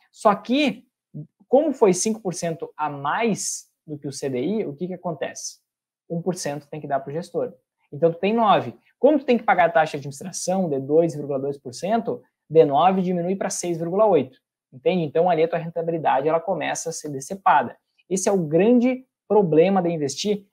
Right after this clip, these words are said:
em fundo de investimento. Porque cada taxa a mais que eu tenho que pagar, basicamente é uma torneira que tá aberta. Imagina uma torneira,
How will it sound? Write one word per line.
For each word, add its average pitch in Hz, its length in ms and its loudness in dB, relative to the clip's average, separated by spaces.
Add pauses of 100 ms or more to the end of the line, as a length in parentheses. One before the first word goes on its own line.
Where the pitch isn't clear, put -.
em 190 100 -2
fundo 180 220 -8
de 175 80 -6
investimento. 170 560 -6 (240)
Porque 196 200 0
cada 277 300 2
taxa 175 440 0
a - 20 -10
mais 180 400 -4
que - 80 -12
eu 139 60 -6
tenho 147 220 -10
que - 80 -20
pagar, 165 520 -4 (160)
basicamente 214 440 -2
é 208 40 -6
uma 208 100 -4
torneira 208 460 -4
que 196 60 -14
tá 214 80 -8
aberta. 165 440 2 (260)
Imagina 220 280 4
uma 262 120 2
torneira, 190 680 0